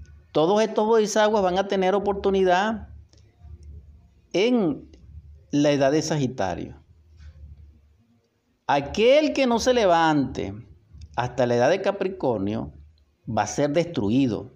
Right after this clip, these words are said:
La muerte segunda será sobre él y el bodhisattva se perderá. Porque Dios quiere lo perfecto para sí mismo.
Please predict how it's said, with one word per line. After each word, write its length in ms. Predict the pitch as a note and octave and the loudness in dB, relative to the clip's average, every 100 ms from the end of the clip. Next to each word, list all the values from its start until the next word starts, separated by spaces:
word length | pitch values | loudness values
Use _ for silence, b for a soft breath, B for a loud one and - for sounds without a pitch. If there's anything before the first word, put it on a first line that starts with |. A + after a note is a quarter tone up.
| _ - - - - - | _ -20 -20 -20 -20 -12
La 180 | - G#2+ | -4 -2
muerte 460 | A2+ C3 D3+ - G3 | 0 2 0 0 -2
segunda 560 | F3+ C3+ C#3+ G#3 A3 | -2 0 0 2 0
será 260 | G#3+ D#3 C3 | 0 0 0
sobre 540 | - E3+ D#3+ B2 C#3 | 0 0 0 2 0
él 280 | C3+ F#2+ D2+ - - - - - - _ _ _ - | 0 -4 -8 -16 -20 -20 -20 -20 -20 _ _ _ -6
y 140 | A2+ | -4
el 60 | G#2+ | -2
bodhisattva 600 | A2+ G#2 C3 C3 D#3 E3+ | -2 -2 -2 -2 -2 -2
se 180 | C3+ | -4
perderá. 800 | G#2 - F#2 F#2+ F2+ G#2+ - - - - _ _ _ _ - - - - _ _ _ - | -4 -4 -2 -2 -2 -4 -6 -18 -20 -20 _ _ _ _ -20 -20 -20 -20 _ _ _ -4
Porque 320 | C#3+ C3 B2+ | -2 0 0
Dios 200 | A#2+ C3 | 0 0
quiere 220 | C3 D#3 E3 | 0 0 0
lo 180 | D3+ | -2
perfecto 760 | - F#2 - A#2 A2 G#2 F#2 - | -4 -8 -4 -4 -4 -8 -12 -8
para 160 | G2+ F#2+ | -6 -6
sí 180 | - G#2 | -4 -4
mismo. 500 | G#2 F2+ F#2 F#2+ | -4 -6 -10 -14